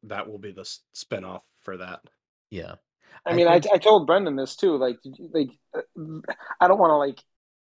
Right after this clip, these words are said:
Speaker 3: I don't think this is a spoiler 'cause there's no confirmation. It's just basically, like, the same thing as us guessing about, like, what's gonna happen in Spider-Man. But I mean, there's, like, the Tracksuit Mafia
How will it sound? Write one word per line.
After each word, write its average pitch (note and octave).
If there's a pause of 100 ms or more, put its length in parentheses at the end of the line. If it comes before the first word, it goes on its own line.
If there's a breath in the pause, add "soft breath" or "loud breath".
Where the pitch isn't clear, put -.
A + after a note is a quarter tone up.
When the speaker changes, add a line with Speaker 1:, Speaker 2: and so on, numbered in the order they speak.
(120)
Speaker 3:
I F3
don't F3+
think F3+
this D#3+
is D3+
a C#3+
spoiler G#3+
'cause D3
there's C3+
no C3+
confirmation. D3
It's A#2+
just B2+
basically, C3+
like, B2+
the C3
same C#3+
thing C3
as A#2+
us B2
guessing C3
about, B2
like, B2+
what's C3+
gonna C3
happen B2+
in A2+
Spider-Man. E3+ (600)
But D3
I D#3
mean, C#3+
there's, D#3
like, D#3 (400)
the -
Tracksuit F3+
Mafia D#3+